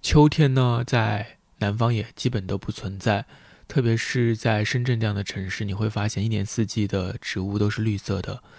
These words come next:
你不会感受到落叶这回事儿，所以你也感受不到所谓的秋风萧瑟，也没有所谓的秋高气爽，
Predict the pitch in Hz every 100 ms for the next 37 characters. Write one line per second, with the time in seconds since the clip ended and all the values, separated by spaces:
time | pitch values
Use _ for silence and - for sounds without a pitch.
0 | - - - - - - 104 113 127 120
1 | 95 98 107 104 95 95 101 110 107 117
2 | 101 98 - 101 - 95 107 - - -
3 | - 104 98 95 98 101 101 92 95 107
4 | 95 - 107 101 95 95 95 - 95 98
5 | 92 - 104 101 104 104 104 - 110 117
6 | 117 95 - - - - 107 95 98 95
7 | 104 101 95 92 90 90 - - - 107
8 | 104 - - 101 101